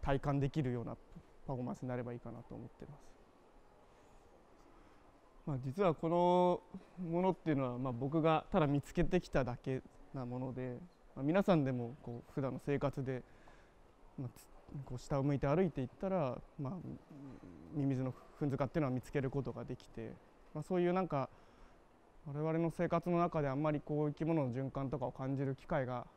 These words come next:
ないんだけど、なんかそういう、なんかこの作品を見て、あ、こんな、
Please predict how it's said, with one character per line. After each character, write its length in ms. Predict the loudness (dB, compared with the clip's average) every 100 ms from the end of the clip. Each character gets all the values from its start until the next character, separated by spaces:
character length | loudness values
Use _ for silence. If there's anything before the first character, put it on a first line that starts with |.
| -20 -20 -20 -20 -6
な 140 | 0
い 80 | 4
ん 80 | 4
だ 100 | 2
け 140 | 0
ど、 300 | -2 -2 -4 -8 -16 -20 -20 -20 -20 -20 -10
な 60 | -8
ん 20 |
か 80 | -6
そ 200 | 0 2
う 60 |
い 420 | 4 6 6 4 2
う、 60 | -2 -16 -20 -18 -18 -18 -20 -20 -12 -6
な 80 |
ん 20 | -4
か 40 |
こ 80 | 0
の 80 | 2
作 220 | 0 0
品 140 | 2
を 40 | 4
見 140 | 2
て、 280 | 2 -2 -2 -6
あ、 80 | -6
こ 160 | -2
ん 80 | 0
な、 220 | 2 0